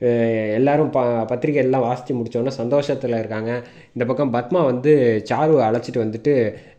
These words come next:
சாரு செம கோவத்துல வந்து பேசுறாங்க. "இந்த மாதிரி நிச்சயமா நான் இந்த கல்யாணத்தை வந்து நடத்தவே விட மாட்டேன், நிறுத்திடுவேன், அ, நான் தான் உங்க வீட்டுக்கு மருமகன்."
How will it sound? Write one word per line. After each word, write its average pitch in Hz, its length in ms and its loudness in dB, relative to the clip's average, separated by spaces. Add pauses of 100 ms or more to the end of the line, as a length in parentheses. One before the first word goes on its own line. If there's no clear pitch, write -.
(140)
சாரு 135 260 0
செம 135 280 -2
கோவத்துல 135 460 2
வந்து 117 220 -2 (260)
பேசுறாங்க. 113 420 -4 (280)
"இந்த 127 140 -2
மாதிரி 135 200 2
நிச்சயமா 147 420 2
நான் 117 160 0
இந்த 117 200 -2
கல்யாணத்தை 127 460 0
வந்து 113 200 -2
நடத்தவே 123 460 -2
விட 117 180 0
மாட்டேன், 113 380 -4 (340)
நிறுத்திடுவேன், 131 640 2 (420)
அ, 120 260 0
நான் 117 260 -2
தான் 143 140 2
உங்க 127 140 2
வீட்டுக்கு 123 240 0
மருமகன்." 113 360 -2